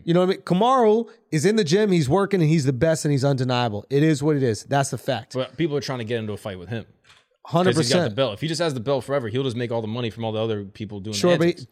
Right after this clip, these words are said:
Speaker 1: but, but people won't care to see him lose it or win it if they don't personally value him. But they might care about his opponent.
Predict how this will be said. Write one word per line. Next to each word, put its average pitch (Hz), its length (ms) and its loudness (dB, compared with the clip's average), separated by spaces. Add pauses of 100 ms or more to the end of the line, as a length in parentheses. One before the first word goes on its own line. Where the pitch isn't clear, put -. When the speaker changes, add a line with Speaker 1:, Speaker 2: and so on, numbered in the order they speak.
Speaker 1:
but, - 0 - (200)
but - 40 -20
people 196 380 0
won't 170 280 0
care 170 280 0
to 151 80 0
see 156 240 0
him 135 180 -2
lose 160 320 2
it 220 240 2
or 156 200 2
win 151 200 2
it 107 140 -6 (1000)
if 147 160 0
they 160 160 2
don't 165 220 0
personally 147 420 0
value 131 440 0
him. 98 240 -8 (680)
But 160 160 0
they 160 120 4
might 185 360 2
care 175 160 0
about 147 220 2
his 135 80 2
opponent. 110 460 -6